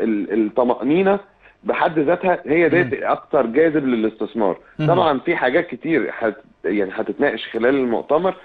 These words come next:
Speaker 1: نقط بنود كتير، يعني هنتكلم على ال-، الضرايب وهنتكلم على ال-، آه، آه، حوافز الاستثمار ال-، اللي لازم تتعمل. حضرتك عارف ال-، قانون الاستثمار طلع في ألفين وسبعتاشر
Speaker 2: مم.
Speaker 1: أو ألفين وتمنتاشر،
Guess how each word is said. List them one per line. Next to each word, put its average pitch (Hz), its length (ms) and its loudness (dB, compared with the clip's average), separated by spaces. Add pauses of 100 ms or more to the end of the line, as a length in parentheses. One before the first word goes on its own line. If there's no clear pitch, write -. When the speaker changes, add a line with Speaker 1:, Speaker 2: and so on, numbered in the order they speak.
(300)
Speaker 1:
نقط 135 380 0
بنود 117 340 0
كتير، 143 580 0
يعني 101 560 0
هنتكلم 117 720 0
على 98 240 2 (420)
ال-، 101 540 2
الضرايب 120 680 2
وهنتكلم 120 640 -2
على 92 260 0
ال-، 95 320 -2
آه، 92 1000 2 (360)
آه، 101 680 2
حوافز 117 500 0
الاستثمار 117 720 0
ال-، 113 320 0
اللي 104 260 0
لازم 127 260 2
تتعمل. 120 460 -2
حضرتك 120 280 0
عارف 127 180 0 (360)
ال-، 107 260 0
قانون 117 460 0
الاستثمار 135 380 0
طلع 139 240 2
في 113 120 -4
ألفين 123 240 -2
وسبعتاشر 131 680 0 (320)
Speaker 2:
مم. 160 160 4
Speaker 1:
أو 101 220 4
ألفين 127 180 0
وتمنتاشر، 139 680 2